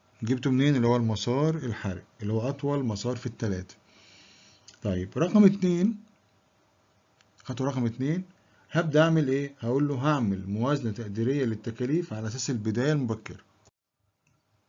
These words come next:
هبدأ أعمل موازنة تقديرية على أساس الإيه؟ البداية المبكرة. طيب هعملها إزاي؟ هنعمل جدول. إحنا قلنا هننفذ المشروع في كام أسبوع؟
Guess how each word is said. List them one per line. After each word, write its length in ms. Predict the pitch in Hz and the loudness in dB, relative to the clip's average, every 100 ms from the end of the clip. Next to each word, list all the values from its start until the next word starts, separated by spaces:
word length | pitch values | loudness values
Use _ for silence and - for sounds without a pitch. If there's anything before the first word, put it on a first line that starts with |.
| _ _ _ _ _ _ - _ _ _ | _ _ _ _ _ _ -20 _ _ _
هبدأ 320 | 123 110 104 | 2 4 6
أعمل 200 | 120 117 | 8 8
موازنة 300 | 104 113 120 107 | 6 2 0 -4
تقديرية 340 | 98 113 135 | -4 -2 2
على 100 | 123 | 2
أساس 220 | 113 113 | 0 -4
الإيه؟ 340 | 110 117 123 117 - _ - | -2 0 0 -4 -16 _ -6
البداية 640 | 101 101 101 110 120 117 117 - - - | -4 -2 0 4 4 2 -4 -20 -20 -4
المبكرة. 680 | 127 127 120 107 98 98 92 - _ _ - | 0 2 4 2 -2 -8 -8 -14 _ _ -6
طيب 180 | 101 98 | -4 2
هعملها 400 | 120 131 180 170 | 2 6 8 6
إزاي؟ 440 | 98 101 107 107 - _ _ _ _ _ _ _ _ - - _ _ _ _ _ _ _ - - - - | 4 -2 -4 -6 -12 _ _ _ _ _ _ _ _ -20 -20 _ _ _ _ _ _ _ -20 -20 -20 -6
هنعمل 400 | - 139 208 190 | 4 6 8 8
جدول. 380 | 143 151 147 165 - _ _ _ _ _ _ _ _ _ _ _ _ _ _ _ - | 6 4 4 -2 -6 _ _ _ _ _ _ _ _ _ _ _ _ _ _ _ -8
إحنا 120 | 120 | -2
قلنا 160 | 143 | 0
هننفذ 340 | 131 143 147 127 | 2 0 0 0
المشروع 340 | 120 113 139 | 0 0 -2
في 100 | 117 | -2
كام 180 | 139 139 | -2 -2
أسبوع؟ 500 | 120 110 127 139 127 | -4 -4 -4 -6 -8